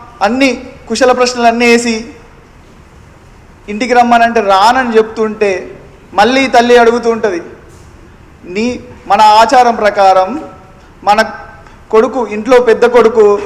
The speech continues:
తప్పకుండా పెళ్లి చేసుకోవాలి కదా బిడ్డ, పిల్లలు చెల్లెలు అందరూ కూడా పెళ్లి చేసుకోకుండా ఉన్నారు, నువ్వు వస్తే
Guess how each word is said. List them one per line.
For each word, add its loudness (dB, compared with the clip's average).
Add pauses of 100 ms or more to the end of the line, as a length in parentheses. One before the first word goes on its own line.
(280)
తప్పకుండా 2
పెళ్లి 0
చేసుకోవాలి 0
కదా 0
బిడ్డ, -4 (840)
పిల్లలు 4
చెల్లెలు 2
అందరూ 4
కూడా 2
పెళ్లి 2
చేసుకోకుండా 2
ఉన్నారు, -2 (300)
నువ్వు 4
వస్తే 4